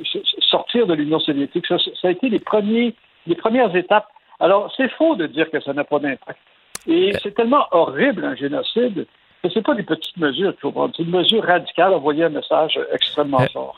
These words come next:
Speaker 2: évidemment, du côté, euh, on comprend que du côté, <laughs> les, les proches du mouvement olympique vont, vont être contre, mais au niveau des athlètes eux-mêmes, on comprend que pour eux, euh, c'est quand même une conséquence très lourde. On leur met quand même sur les épaules, si on boycotte,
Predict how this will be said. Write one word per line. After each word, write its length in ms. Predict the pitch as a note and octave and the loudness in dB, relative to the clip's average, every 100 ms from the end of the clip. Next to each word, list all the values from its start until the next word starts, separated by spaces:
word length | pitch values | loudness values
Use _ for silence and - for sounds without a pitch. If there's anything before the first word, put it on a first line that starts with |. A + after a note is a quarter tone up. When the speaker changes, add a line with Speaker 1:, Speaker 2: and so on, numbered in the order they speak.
| - - | -8 0
Speaker 2:
évidemment, 420 | D3+ D#3 E3+ B3 | 2 4 4 4
du 140 | F#3+ | 2
côté, 520 | - D3 - F#3+ G3+ | 4 4 6 4 6
euh, 160 | E3 C#3+ | 8 8
on 100 | C#3 | 6
comprend 320 | E3+ D#3+ F#3+ | 4 4 4
que 60 | G#3 | 2
du 100 | D3+ | 2
côté, 360 | F3 D3+ - D#3+ | 2 2 2 2
<laughs> 0 | |
les, 320 | C#3+ D3 D3+ | 4 4 6
les 140 | D3+ | 4
proches 300 | C#3 F3 G3 | 4 4 6
du 80 | D#3+ | 4
mouvement 320 | D#3+ D3 D#3 | 4 4 4
olympique 480 | F#3 D#3+ C#3+ F#3 F#3 | 6 6 4 4 2
vont, 220 | D#3 C#3+ | 4 4
vont 240 | C3 C#3+ D3 | 6 4 4
être 160 | C#3+ | 4
contre, 500 | - F3 B3+ B3 D3+ D3+ | 4 2 2 0 2 6
mais 80 | |
au 120 | D3 D#3+ | 6 6
niveau 180 | D3+ | 4
des 240 | C4 G#3 D#3 | 4 4 6
athlètes 460 | D#3+ - F#3+ G#3+ - | 4 4 4 4 4
eux-mêmes, 540 | F3+ D#3 E3+ G#3 F#3 C3 - - - - | 2 6 4 4 0 -2 -6 -20 -20 -2
on 20 | |
comprend 260 | D3 D3+ | 0 4
que 60 | C4+ | 2
pour 260 | G3 D3+ E3+ | 4 6 6
eux, 160 | A#3+ | 8
euh, 220 | F3+ C3 B2 | 8 8 6
c'est 400 | - - - C#3 | 4 -4 -2 -2
quand 300 | - E3 D#3+ | 2 4 4
même 220 | F#3 A#3 | 4 2
une 100 | E3 | 0
conséquence 720 | - E3 D#3 E3+ F#3+ G3+ - | 4 4 4 2 2 2 0
très 220 | - E3+ | 4 6
lourde. 380 | D#3 G#3 F3 C#3+ | 8 6 6 4
On 140 | C#3+ | 4
leur 200 | C#3+ D3+ | 6 4
met 120 | D#3+ G3 | 4 2
quand 160 | F3+ | 4
même 160 | E3+ G#3 | 4 2
sur 160 | - | 4
les 220 | D#3+ D3 C#3+ | 4 4 4
épaules, 340 | E3 F3 F#3 | 4 4 4
si 120 | - | 4
on 100 | E3+ | 2
boycotte, 560 | D3+ D#3 C#3 E3+ F3+ | 6 4 6 4 4